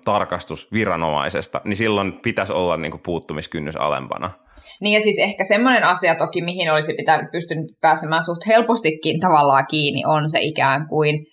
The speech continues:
Speaker 2: se yli ajan tapahtunut tarkastusten määrän dramaattinen lasku.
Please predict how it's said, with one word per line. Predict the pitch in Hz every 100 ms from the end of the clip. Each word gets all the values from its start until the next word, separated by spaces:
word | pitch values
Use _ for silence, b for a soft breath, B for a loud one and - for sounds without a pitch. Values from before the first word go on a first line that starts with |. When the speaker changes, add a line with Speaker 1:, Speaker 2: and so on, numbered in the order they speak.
| B
Speaker 2:
se | - -
yli | 185 196 170 -
ajan | 160 160 147 156
tapahtunut | 151 147 151 151 139 135 -
tarkastusten | 165 - 151 - 143 - 131
määrän | 147 135 131 147 151
dramaattinen | 180 180 139 - - - -
lasku. | 95 - - -